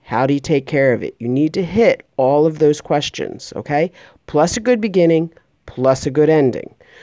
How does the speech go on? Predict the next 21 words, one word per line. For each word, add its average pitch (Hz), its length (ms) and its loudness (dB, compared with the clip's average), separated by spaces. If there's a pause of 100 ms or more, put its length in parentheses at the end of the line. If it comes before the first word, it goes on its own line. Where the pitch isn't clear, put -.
(120)
So - 140 -8
make 147 280 2
sure 269 280 2
that 170 140 0
you 170 140 -2
have 160 340 2
at - 180 -2
least 165 600 0
four 240 260 2
paragraphs, 165 1000 0 (460)
maybe 156 340 2
five, 120 460 0
depending 131 400 0
on 131 100 2
how 131 200 0
long 123 280 0
you 123 120 -2
make 113 280 -4
this. - 380 -12 (480)
All - 80 -4
right? 147 320 2